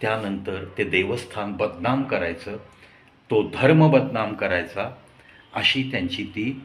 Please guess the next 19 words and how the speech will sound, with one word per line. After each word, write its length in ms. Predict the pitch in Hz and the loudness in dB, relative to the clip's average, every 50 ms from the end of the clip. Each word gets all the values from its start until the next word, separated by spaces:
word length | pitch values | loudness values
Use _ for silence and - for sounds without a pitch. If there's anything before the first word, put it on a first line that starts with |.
| - | -16
स्ट्रॅटेजी 680 | - - - - 95 85 85 - 113 107 98 101 104 101 - | -18 -12 -6 -4 -2 -2 -2 0 -2 -2 0 -2 -2 -2 0
त्या 140 | 98 92 95 | -2 -2 -2
सगळ्या 360 | - 95 90 87 90 104 110 | -4 -8 -6 -2 0 0 0
गोष्टींमुळं 680 | 107 - - - - 107 95 95 95 95 87 92 117 127 - - - - - - | 0 -2 -6 -6 -4 -4 -4 -4 -4 -4 -4 -4 -4 -6 -8 -14 -20 -18 -14 -8
लक्षात 600 | 92 85 87 82 - - - - 110 107 107 - | -6 -4 -4 -4 -2 -2 -2 0 -2 -2 -4 -4
आली. 260 | 92 80 78 76 - - - - - - - _ _ _ - - - - - - - - - - - | -8 -10 -10 -12 -18 -20 -20 -20 -20 -20 -20 _ _ _ -20 -20 -20 -20 -20 -20 -20 -20 -14 -2 2
आता 160 | 143 151 196 | 4 6 8
ह्या 340 | 202 160 147 131 143 165 185 | 8 6 6 6 4 4 4
जर 220 | 170 165 185 185 | 4 4 2 2
गोष्टी 440 | - - 135 131 123 - - 131 127 | 2 2 0 0 0 0 0 -2 0
त्याच्यावर 440 | 127 131 110 - - 110 107 117 123 | 0 0 -2 -2 0 0 0 0 -2
पाळत 360 | - - 104 92 92 104 113 | -2 -2 -2 0 0 0 -2
ठेवणं 440 | 110 - - - 113 92 90 90 107 | -2 -4 -8 -6 -4 -4 -4 -4 -4
हे 220 | 101 95 101 98 | -6 -4 -4 -4
जर 160 | 95 - 104 104 104 - - - | -2 -2 -2 -4 -4 -6 -4 -2
जमलंच 480 | 98 95 127 147 143 156 156 147 - - | -2 0 0 2 4 2 2 2 0 -8
नसतं, 300 | 110 98 - - - 107 | -8 -8 -8 -6 -8 -8
कोणाला 360 | - - 98 95 95 98 98 | -6 -6 -6 -6 -6 -8 -8
संशय 560 | - - 117 110 120 131 131 127 113 110 127 | -8 -6 -4 -2 -2 0 0 0 -2 -2 -2